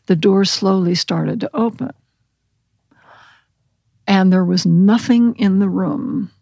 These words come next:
that I could see. It, there was no furniture. There was nothing. It was an apartment. It was upstairs. There was nothing in the room. But when the door opened further,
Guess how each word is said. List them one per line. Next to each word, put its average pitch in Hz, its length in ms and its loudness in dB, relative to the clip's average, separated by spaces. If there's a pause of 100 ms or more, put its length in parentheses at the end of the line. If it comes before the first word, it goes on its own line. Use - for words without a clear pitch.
(580)
that 185 140 2
I 196 180 0
could - 260 -6
see. 156 400 -8
It, - 160 -4 (120)
there 165 160 -2
was 165 160 -2
no 160 140 0
furniture. 214 800 -2
There 180 100 -2
was 175 160 -2
nothing. 190 400 0
It - 100 0
was 208 160 0
an 254 80 4
apartment. 226 480 -2
It 147 40 -4
was 170 160 0
upstairs. 196 540 -4
There 160 100 -4
was 175 120 -2
nothing 190 340 -2
in 131 140 -2
the - 80 -2
room. 233 460 0 (400)
But 196 120 0
when 196 140 4
the 185 100 2
door 214 300 0
opened 208 340 -4
further, - 600 -6